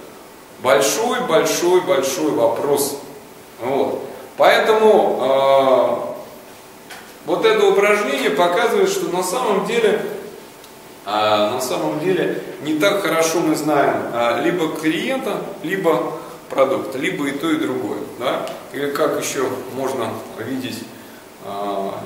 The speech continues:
иногда в, в туалетах такую надпись, да: «Не льсти себе,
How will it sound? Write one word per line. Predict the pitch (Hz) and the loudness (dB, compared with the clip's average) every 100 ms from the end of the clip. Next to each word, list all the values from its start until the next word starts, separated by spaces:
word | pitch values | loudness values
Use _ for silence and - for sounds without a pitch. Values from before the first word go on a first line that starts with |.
| - - - 123 | -10 -12 -14 -8
иногда | 123 123 123 117 | -4 -2 2 2
в, | - - 107 107 | 2 0 0 0
в | 107 | 0
туалетах | 123 123 120 - - | 2 2 2 -2 -4
такую | - - 117 113 | -6 -4 -4 -4
надпись, | 202 214 156 - | -4 -4 -4 -6
да: | - 143 139 | 0 2 2
«Не | 123 131 | -2 -4
льсти | 127 - | -4 -6
себе, | 127 151 160 214 214 | -8 -6 -4 -4 -4